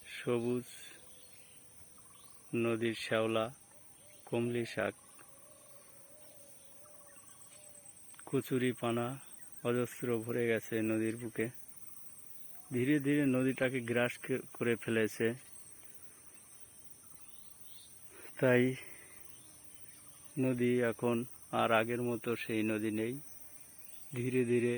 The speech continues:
ক্যানালে পরিণত হয়ে যাচ্ছে। আমাদের প্রাকৃতিক সৌন্দর্য নষ্ট হয়ে যাচ্ছে ধীরে ধীরে, জল নষ্ট হয়ে যাচ্ছে। এতে একটা সময় প্রভাব বিস্তার করবে মানুষের কাছে। যাই হোক,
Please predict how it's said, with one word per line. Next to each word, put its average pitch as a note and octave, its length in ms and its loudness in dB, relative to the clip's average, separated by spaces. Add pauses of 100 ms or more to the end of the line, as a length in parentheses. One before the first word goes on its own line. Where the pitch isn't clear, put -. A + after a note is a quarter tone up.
(280)
ক্যানালে A#2 400 2
পরিণত A#2 480 2
হয়ে A2 220 2
যাচ্ছে। G#2+ 380 -2 (1120)
আমাদের B2 400 2
প্রাকৃতিক B2 580 0
সৌন্দর্য B2 520 2
নষ্ট A#2 400 0
হয়ে A#2 200 2
যাচ্ছে A#2 400 2
ধীরে A2+ 280 2
ধীরে, A2+ 380 0 (260)
জল A#2 240 6 (220)
নষ্ট A#2 260 -2
হয়ে A2+ 200 2
যাচ্ছে। A2+ 420 0 (1040)
এতে E3 240 2
একটা D3+ 360 4
সময় C#3 380 4
প্রভাব B2+ 400 2
বিস্তার B2 480 2
করবে A#2+ 420 0 (320)
মানুষের A#2 480 2 (680)
কাছে। A2 340 -2 (1200)
যাই B2 200 4
হোক, C3 180 2